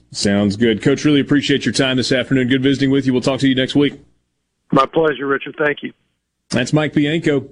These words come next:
Speaker 1: head baseball coach at Ole Miss, visiting with us. So he said, uh, going to go with Drew McDaniel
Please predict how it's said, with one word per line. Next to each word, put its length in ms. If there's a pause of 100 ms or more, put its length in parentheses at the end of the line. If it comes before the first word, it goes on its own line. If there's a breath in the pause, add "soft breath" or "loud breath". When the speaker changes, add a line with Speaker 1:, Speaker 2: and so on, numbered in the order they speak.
Speaker 1:
head 140
baseball 440
coach 360
at 160
Ole 220
Miss, 400
visiting 420
with 220
us. 200
So 220
he 80
said, 560
uh, 480
going 300
to 60
go 160
with 140
Drew 240
McDaniel 960